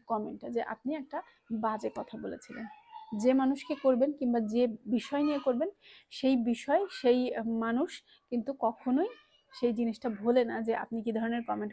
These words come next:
করেছিলেন। তাই অসভ্য কমেন্ট আপনি বাংলায় করেন, হিব্রুতে করেন, ইংরেজিতে করেন, কিংবা হিন্দিতে করেন, ফার্সিতে করেন, অসভ্য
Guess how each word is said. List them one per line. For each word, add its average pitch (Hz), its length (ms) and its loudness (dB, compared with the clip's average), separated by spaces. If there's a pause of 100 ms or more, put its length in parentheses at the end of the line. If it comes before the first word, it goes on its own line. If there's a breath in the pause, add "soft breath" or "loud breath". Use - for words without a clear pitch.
করেছিলেন। 208 440 -8 (1500 loud breath)
তাই 285 340 8 (320 soft breath)
অসভ্য 254 540 4
কমেন্ট 349 360 4
আপনি 339 200 2
বাংলায় 240 540 2
করেন, 285 340 2 (100)
হিব্রুতে 240 500 0
করেন, 254 360 0
ইংরেজিতে 240 560 -2
করেন, 247 380 -2 (600 loud breath)
কিংবা 240 400 4
হিন্দিতে 240 500 0
করেন, 240 260 -2
ফার্সিতে - 480 -4
করেন, 233 240 -4
অসভ্য 240 840 -4